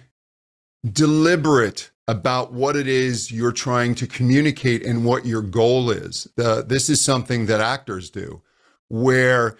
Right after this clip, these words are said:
if they're coming into a scene, let's say the actor is,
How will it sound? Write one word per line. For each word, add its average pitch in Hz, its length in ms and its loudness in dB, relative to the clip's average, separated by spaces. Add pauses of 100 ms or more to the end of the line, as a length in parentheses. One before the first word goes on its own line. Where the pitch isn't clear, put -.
(240)
if 131 180 0
they're 147 100 0
coming 156 380 -2
into 135 300 0
a 113 60 2
scene, 113 480 0
let's 110 300 -2
say 113 540 -2 (280)
the 123 180 2
actor 120 500 -2
is, 110 420 -6